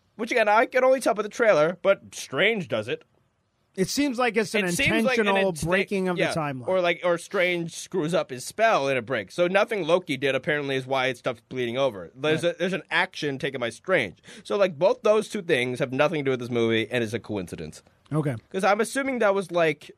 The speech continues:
Speaker 1: uh, I mean, I guess it could be, but, like, why? It doesn't, it, it's not,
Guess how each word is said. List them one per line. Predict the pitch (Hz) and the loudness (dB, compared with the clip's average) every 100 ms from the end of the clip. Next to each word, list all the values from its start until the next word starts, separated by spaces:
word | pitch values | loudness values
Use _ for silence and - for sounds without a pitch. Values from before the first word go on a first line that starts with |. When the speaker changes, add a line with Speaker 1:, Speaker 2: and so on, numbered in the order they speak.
| - | -8
Speaker 1:
uh, | 123 120 120 110 104 _ - | -2 0 0 0 -4 _ -6
I | |
mean, | 214 349 | -2 0
I | |
guess | 427 359 | 0 -2
it | 180 | -6
could | - 151 175 | -8 -4 -4
be, | 139 101 82 104 _ _ _ _ _ - | -6 -12 -12 -16 _ _ _ _ _ -6
but, | 226 | 0
like, | 220 | 0
why? | 170 190 220 123 101 120 _ | 2 4 4 2 -2 -10 _
It | 208 | -6
doesn't, | 330 320 233 | -2 -2 0
it, | 220 226 170 196 240 | 0 0 -2 -2 -2
it's | 196 - | -2 0
not, | 254 269 | 0 0